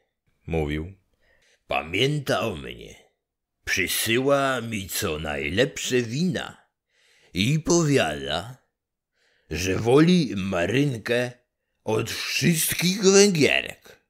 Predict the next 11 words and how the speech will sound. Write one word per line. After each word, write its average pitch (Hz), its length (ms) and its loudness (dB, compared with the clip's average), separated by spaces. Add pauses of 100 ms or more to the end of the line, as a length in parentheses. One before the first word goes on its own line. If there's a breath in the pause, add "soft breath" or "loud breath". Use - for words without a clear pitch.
(760 loud breath)
Co 117 300 2
to 139 300 6
za 127 300 0
złote 127 720 0
serce? 87 920 4 (1200)
Jaka 95 580 -2
to 123 260 -6
szlachetność? 139 1500 -2 (800)
Żeby 98 400 0
tak 95 280 -2
chci-, - 760 -8